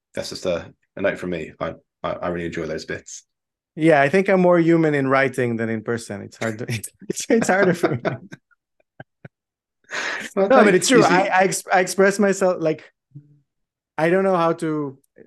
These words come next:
Speaker 2: I mean, you know, I know how to talk to people in the real world, but when they ask, I feel like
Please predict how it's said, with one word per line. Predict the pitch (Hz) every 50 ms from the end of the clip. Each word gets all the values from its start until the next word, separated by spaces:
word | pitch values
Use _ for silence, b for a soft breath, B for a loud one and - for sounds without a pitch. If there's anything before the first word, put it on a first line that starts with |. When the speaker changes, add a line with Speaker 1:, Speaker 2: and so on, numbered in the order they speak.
| _
Speaker 2:
I | - - 135
mean, | 131 120 -
you | - 131
know, | 123 107
I | 104 110
know | 120 135 139
how | 131 127
to | 120 120
talk | - 131 123
to | - 127
people | 113 - 113 - - 104 104
in | 104 104
the | 110
real | 110 113 107 107
world, | 107 110 107 107 104 101
but | 113 113 123
when | 135 143 147
they | 151 147 147
ask, | 147 156 165 165 - - _ _ b b b b b b b b _ _ _
I | - 151
feel | 143 - 202 202
like | 208 196 190 - - -